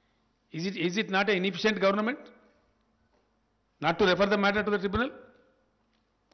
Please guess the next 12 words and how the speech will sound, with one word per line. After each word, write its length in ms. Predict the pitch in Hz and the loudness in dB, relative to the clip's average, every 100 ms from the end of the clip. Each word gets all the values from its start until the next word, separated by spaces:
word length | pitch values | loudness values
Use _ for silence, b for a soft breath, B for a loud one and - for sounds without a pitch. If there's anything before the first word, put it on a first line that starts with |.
| _ | _
కొత్త 200 | 147 147 | -4 2
రాష్ట్రం 340 | 208 202 208 208 | 4 4 2 0
ఏర్పడితే 260 | 196 202 | 0 0
రాష్ట్రానికి 400 | 170 180 190 170 | 0 0 -2 -2
నీళ్ళు 120 | 170 | -2
రావద్దా? 460 | 160 170 156 190 - - - _ _ _ _ _ _ _ - | 0 0 0 -2 -4 -16 -20 _ _ _ _ _ _ _ -20
కేఆర్ఎంబి, 720 | 127 175 180 175 175 165 175 | -4 2 4 4 0 -2 -6
జీఆర్ఎంబి 500 | 156 156 170 175 170 | -4 0 0 0 0
ఓ 40 | 165 | -2
డ్రామానా? 420 | 151 160 156 123 | 0 2 0 -4
దొంగ 240 | 120 147 | -8 -6
డ్రామా. 300 | 151 131 98 | -4 -6 -8